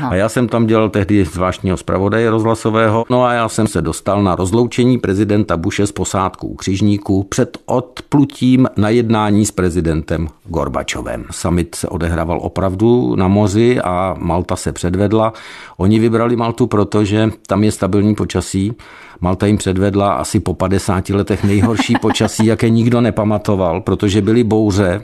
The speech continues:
Speaker 2: obrovské vlny. No a novináři se měli problém dostat na ty lodě, když mohli. Takže já jsem se skupinkou novinářů na vojenských člunech plul k tomu křižníku.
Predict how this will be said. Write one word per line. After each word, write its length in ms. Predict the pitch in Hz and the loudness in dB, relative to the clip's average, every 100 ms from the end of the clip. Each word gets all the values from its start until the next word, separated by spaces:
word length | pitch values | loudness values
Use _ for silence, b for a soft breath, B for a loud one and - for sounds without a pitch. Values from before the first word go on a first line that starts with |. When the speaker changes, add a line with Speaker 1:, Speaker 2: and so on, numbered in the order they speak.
| - | -6
Speaker 2:
obrovské 640 | 107 120 127 - - 135 | -2 0 -2 -2 0 0
vlny. 440 | 123 107 87 78 98 - | 2 2 2 0 -4 -2
No 200 | 95 101 | 0 2
a 60 | 110 | 2
novináři 500 | 107 113 113 107 104 | 2 2 0 -2 -4
se 140 | - | 0
měli 260 | 107 104 104 | 2 2 0
problém 340 | 87 90 95 | 0 0 0
dostat 320 | 87 - 92 | 0 -2 -2
na 100 | 95 | -2
ty 120 | - 90 | 0 0
lodě, 280 | 85 82 | 0 0
když 220 | 85 85 - | 0 -2 -2
mohli. 400 | 69 65 69 58 | -2 -2 -4 -6
Takže 320 | 67 73 76 | -8 -6 -4
já 160 | 82 | -4
jsem 180 | - 98 | -2 -2
se 120 | 90 | -2
skupinkou 540 | 85 95 95 92 90 80 | -4 -6 -2 -4 0 -2
novinářů 500 | 80 92 92 90 95 | 0 0 0 0 0
na 100 | 87 | 2
vojenských 500 | 82 85 - 92 - | 0 -2 -2 -8 -8
člunech 420 | - 85 85 - | -4 -2 -2 -4
plul 340 | - 107 98 | 0 2 2
k 100 | 95 | 0
tomu 260 | - 82 65 | -2 -4 -4
křižníku. 600 | - 104 117 110 - 101 | -4 -2 0 0 0 -2